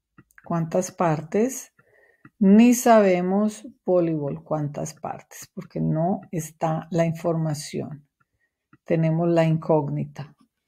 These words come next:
Ok. Ah, para poder saber cuántos, cuál es la fracción para tenis,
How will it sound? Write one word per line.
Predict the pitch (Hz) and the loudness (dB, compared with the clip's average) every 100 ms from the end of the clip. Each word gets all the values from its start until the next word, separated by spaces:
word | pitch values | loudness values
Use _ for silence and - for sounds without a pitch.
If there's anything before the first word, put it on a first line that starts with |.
| _ _ - _ _ | _ _ -20 _ _
Ok. | 226 170 - 165 160 175 240 247 _ _ _ _ _ | -4 -2 0 0 2 2 2 -2 _ _ _ _ _
Ah, | - 175 170 170 | 0 2 2 0
para | 170 180 170 | 2 4 4
poder | 190 185 175 | 4 4 4
saber | - 190 208 208 214 _ | 2 4 4 4 0 _
cuántos, | - 202 202 202 214 202 202 220 214 214 214 - - _ _ _ | 4 6 8 6 6 4 4 4 6 6 4 -4 -20 _ _ _
cuál | - 202 | 2 4
es | 202 | 6
la | 202 | 6
fracción | 196 208 165 - 185 165 | 4 -2 -4 -2 -2 0
para | 185 185 175 170 | 0 2 2 0
tenis, | - 220 254 220 208 226 - | -2 0 2 2 2 -2 -8